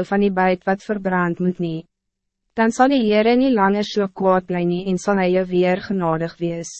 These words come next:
Hy sal medelee met jou hê en jou 'n groot nasie maak soos hy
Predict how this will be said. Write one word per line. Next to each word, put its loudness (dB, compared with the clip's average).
Hy -4
sal 4
medelee 4
met 0
jou 2
hê -4
en 0
jou 4
'n -4
groot 2
nasie 0
maak -2
soos -4
hy 4